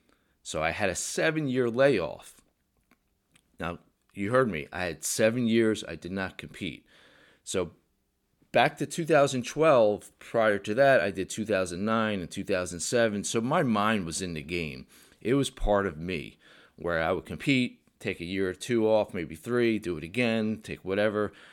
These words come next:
do it again. And then I reached a point where I'm like, "You know what? How much more can I do?" You know, I've won a bunch of shows in the early nineties, the mid nineties, you know, won my pro card, my first attempt,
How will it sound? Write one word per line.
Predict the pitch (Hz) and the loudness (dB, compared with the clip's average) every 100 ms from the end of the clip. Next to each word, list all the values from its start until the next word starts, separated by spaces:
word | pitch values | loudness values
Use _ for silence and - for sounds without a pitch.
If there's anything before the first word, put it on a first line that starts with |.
| - | -12
do | 82 73 | -8 -6
it | |
again. | 95 104 123 117 110 110 - - _ _ _ _ _ _ | -6 0 2 2 0 -2 -10 -20 _ _ _ _ _ _
And | - | -2
then | 185 | 2
I | |
reached | 151 139 135 - | 4 4 2 0
a | |
point | - 160 156 117 | 0 2 2 2
where | 117 113 | 2 4
I'm | 110 110 | 4 2
like, | 110 | 0
"You | 123 | 0
know | 123 | 2
what? | 120 123 123 - | 4 4 4 0
How | |
much | 127 113 | -6 -6
more | 104 90 | -4 -4
can | - 80 | -4 -6
I | 73 | -6
do?" | 71 69 58 - - | -6 -8 -10 -16 -14
You | 85 | -8
know, | 82 80 82 - | -4 -4 -6 -6
I've | 85 82 - _ _ _ _ _ _ _ _ _ _ _ _ - | -4 -6 -12 _ _ _ _ _ _ _ _ _ _ _ _ -12
won | 95 123 | 2 4
a | 147 | 4
bunch | 120 131 - | 4 2 2
of | 113 | 0
shows | - 110 110 110 101 92 - | 4 4 4 2 -2 -8 -14
in | - 90 | -10 -6
the | 85 | -2
early | 95 98 92 | 2 2 0
nineties, | 87 90 85 87 82 | -2 -2 -4 -6 -8
the | 73 | -8
mid | 76 95 | -2 -2
nineties, | 92 85 85 85 85 85 85 80 - - - _ _ _ _ _ _ | 0 -2 -2 -4 -4 -4 -6 -8 -12 -14 -20 _ _ _ _ _ _
you | 71 | -16
know, | 71 | 0
won | 98 135 | 4 6
my | 131 | 6
pro | 123 - 104 | 4 2 2
card, | - 104 95 95 95 - - - | 2 2 4 4 0 -8 -20 -10
my | 80 | -10
first | - 95 90 95 | -4 -4 -4 -8
attempt, | - - 87 87 82 - - - | -10 -8 -4 -4 -6 -12 -16 -16